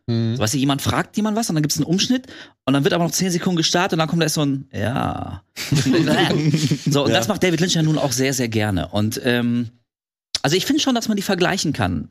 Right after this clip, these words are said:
Speaker 2: Ähm,
Speaker 3: Ja, kann
Speaker 2: also
Speaker 3: man
Speaker 2: ni-,
Speaker 3: auch.
Speaker 2: nicht, nicht gleichstellen,
Speaker 3: Ja.
Speaker 2: aber schon vergleichen. Und irgendwie, ähm,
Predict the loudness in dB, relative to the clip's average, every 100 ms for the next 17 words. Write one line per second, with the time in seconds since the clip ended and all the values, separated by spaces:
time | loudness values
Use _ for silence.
0 | -6 -2 0 0 0 0 0 2 2 0
1 | 0 0 -2 2 2 2 2 2 2 0
2 | 0 0 -2 -2 -2 0 0 2 2 0
3 | -2 0 -2 -2 -2 0 2 0 -2 -12
4 | -20 -20 _ _ _ 0 2 2 -2